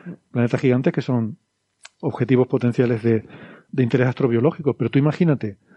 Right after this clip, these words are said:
un planeta gigante en zona de habitabilidad, sus lunas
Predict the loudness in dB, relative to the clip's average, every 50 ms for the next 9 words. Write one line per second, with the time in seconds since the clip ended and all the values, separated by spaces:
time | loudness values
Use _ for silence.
0 | _ _ -10 -8 -4 -2 0 0 0 0 0 0 0 2 2 2 0 -2 -4 -6
1 | -6 -4 -4 -6 -4 -2 -2 0 0 2 2 2 2 2 2 0 0 0 2 2
2 | 2 2 0 -2 _ _ _ _ _ _ _ _ _ _ _ _ _ _ _ _
3 | _ _ -8 -4 -4 -2 0 0 2 2 4 4 2 0 0